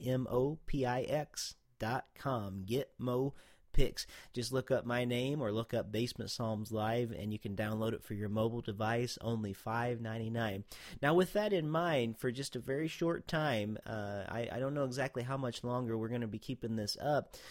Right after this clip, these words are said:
but you can go to YouTube. Just go to youtube dot com slash Rick Lee James, and you can see the entire concert of Basement Psalms Live absolutely free,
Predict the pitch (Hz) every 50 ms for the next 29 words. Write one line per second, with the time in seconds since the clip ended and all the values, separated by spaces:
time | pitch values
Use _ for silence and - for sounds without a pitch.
0 | - - - 127 123 160 175 - 175 160 156 180 190 170 131 127 139 175 202 196
1 | - - - 110 107 107 107 107 120 - - - 131 127 123 113 104 104 127 147
2 | - - - 131 120 120 123 113 - - - - 147 156 147 127 117 - - 120
3 | 110 107 110 - - 113 131 - - 117 120 117 113 101 - 120 123 131 135 127
4 | 117 107 107 - - - - - - - 110 113 117 135 143 - 135 131 - -
5 | - 160 156 147 143 131 - - - 127 131 127 123 117 117 - - 139 147 160
6 | 170 165 165 - 170 156 160 160 - - 127 113 107 107 104 101 117 123 127 -
7 | - 127 - - - 131 120 120 113 110 110 110 117 120 120 113 110 110 - -
8 | 113 120 123 - - 123 123 123 113 - 104 107 - - - 127 127 127 117 104
9 | 98 104